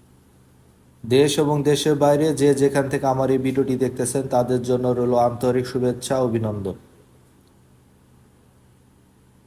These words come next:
একটা ক্যাট ডোর ফিটিং করতে গেলে আমাদের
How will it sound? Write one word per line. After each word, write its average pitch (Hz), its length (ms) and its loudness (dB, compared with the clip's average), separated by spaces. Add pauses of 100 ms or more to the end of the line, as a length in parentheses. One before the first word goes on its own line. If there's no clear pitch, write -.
একটা 143 300 0
ক্যাট 143 300 4
ডোর 156 120 4
ফিটিং 139 360 0
করতে 143 300 -2
গেলে 117 420 -2 (300)
আমাদের 117 500 -2